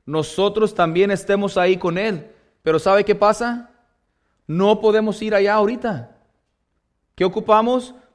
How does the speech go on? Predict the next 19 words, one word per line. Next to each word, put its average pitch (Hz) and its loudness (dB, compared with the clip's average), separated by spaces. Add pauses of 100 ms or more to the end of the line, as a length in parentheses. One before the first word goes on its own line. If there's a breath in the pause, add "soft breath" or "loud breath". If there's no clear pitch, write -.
Todo 208 4
lo 202 4
que 170 0
Pablo 196 4
describe 180 -2
en 139 -4
Primera 165 -2
Corintios 165 -8
capítulo 160 -4
quince. 190 -6 (160 loud breath)
Este 214 2
cuerpo 220 2 (140)
no 185 2
puede 196 0 (100)
heredar 147 0
lo 139 -4
espiritual 143 -4
y 135 -6
eterno. 139 -6